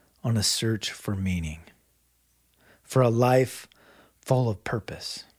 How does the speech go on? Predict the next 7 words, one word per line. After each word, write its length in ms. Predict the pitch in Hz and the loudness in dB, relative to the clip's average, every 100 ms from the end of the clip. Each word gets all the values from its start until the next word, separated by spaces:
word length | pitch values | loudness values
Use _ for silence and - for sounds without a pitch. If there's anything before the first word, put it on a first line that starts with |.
| _ _ _ _ _ _ _ _ _ _ _ _ _ _ _ _ _ - | _ _ _ _ _ _ _ _ _ _ _ _ _ _ _ _ _ -4
And 100 | 131 | 4
most 320 | 139 143 139 | 6 6 4
days, 460 | 139 117 117 107 - - - - | 2 2 2 2 -2 -10 -20 -14
I 180 | - 117 | -2 0
have 440 | 123 - 104 107 117 | 0 0 -6 -6 -6
no 600 | 113 113 120 131 151 - _ _ - _ | -2 0 2 0 -2 -10 _ _ -20 _
clue 600 | - - 113 117 90 78 | -12 -6 0 0 0 -6